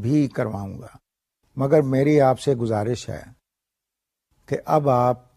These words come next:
Microsoft Excel میں کافی ایکسپرٹ ہو چکے ہیں اور یہ بڑی سمپل سی کیلکولیشنز ہیں، یہ جو یہاں پہ ہم کر رہے ہیں، کلیئر کٹ سمپل فارمولی۔ تو یہی کیلکولیشنیں جو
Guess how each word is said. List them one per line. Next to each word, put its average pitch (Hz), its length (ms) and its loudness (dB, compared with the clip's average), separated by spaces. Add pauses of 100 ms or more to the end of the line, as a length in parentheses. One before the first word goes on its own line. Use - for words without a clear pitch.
(120)
Microsoft 120 800 -2
Excel 117 360 -4
میں 127 160 -2 (100)
کافی 135 420 0
ایکسپرٹ 131 520 -2
ہو 135 120 4
چکے 113 320 -6
ہیں 85 240 -10 (920)
اور 143 120 0
یہ 156 200 4
بڑی 143 260 4
سمپل 151 600 0
سی 156 220 0
کیلکولیشنز 120 1000 -2
ہیں، 117 180 -8
یہ 123 200 -2
جو 123 180 -2
یہاں 120 280 -2
پہ 127 160 -4
ہم 135 140 -2
کر 127 240 -2
رہے 110 240 -6
ہیں، 101 160 -14 (600)
کلیئر 165 340 4 (100)
کٹ - 260 -2
سمپل 147 640 -4 (140)
فارمولی۔ 117 600 -2 (1200)
تو 160 80 2
یہی 165 320 4
کیلکولیشنیں 131 880 0
جو 127 300 2